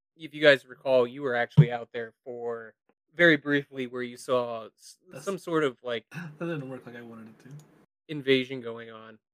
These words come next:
Speaker 1: It looks like there's actually an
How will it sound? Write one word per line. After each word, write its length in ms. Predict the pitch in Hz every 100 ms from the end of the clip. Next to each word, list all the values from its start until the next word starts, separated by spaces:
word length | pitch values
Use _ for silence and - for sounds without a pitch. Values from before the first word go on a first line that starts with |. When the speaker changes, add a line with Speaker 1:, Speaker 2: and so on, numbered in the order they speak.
| _ _ 165
Speaker 1:
It 180 | 160
looks 200 | 170 - 233
like 160 | 170
there's 240 | 185 160 160
actually 880 | 151 151 - 147 143 135 127 120 _ _ _ _
an 140 | 165